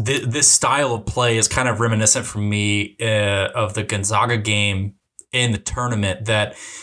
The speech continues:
they're gonna be getting buckets. And you need somebody, <clears throat> you need somebody who can go on the tear and get buckets. We had Matt Mooney in that game. I think for this, for this matchup, you've gotta have somebody who can hit the three.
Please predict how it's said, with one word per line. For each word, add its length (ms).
they're 180
gonna 160
be 120
getting 280
buckets. 580
And 380
you 80
need 180
somebody, 640
<clears throat> 40
you 540
need 140
somebody 300
who 60
can 120
go 100
on 100
the 60
tear 220
and 100
get 160
buckets. 320
We 80
had 140
Matt 160
Mooney 260
in 80
that 180
game. 280
I 100
think 320
for 240
this, 600
for 260
this 320
matchup, 420
you've 180
gotta 200
have 160
somebody 300
who 80
can 140
hit 180
the 80
three. 400